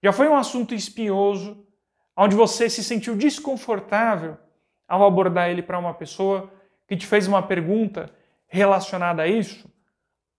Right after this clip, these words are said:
Acabou. Você não precisa mais ter problema com isso. Eu vou disponibilizar a aula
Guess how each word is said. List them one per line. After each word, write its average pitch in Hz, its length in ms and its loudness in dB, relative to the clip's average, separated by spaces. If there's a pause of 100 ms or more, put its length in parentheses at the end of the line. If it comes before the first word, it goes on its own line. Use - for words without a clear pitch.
(100)
Acabou. 226 920 2
Você 180 240 -4
não 269 280 2
precisa 247 460 -2
mais 202 220 -2
ter 190 120 -14
problema 190 380 -6
com 190 180 -6
isso. - 360 -8 (600)
Eu - 80 -2
vou 247 140 8
disponibilizar 240 1080 -2 (180)
a 208 140 2
aula 196 600 2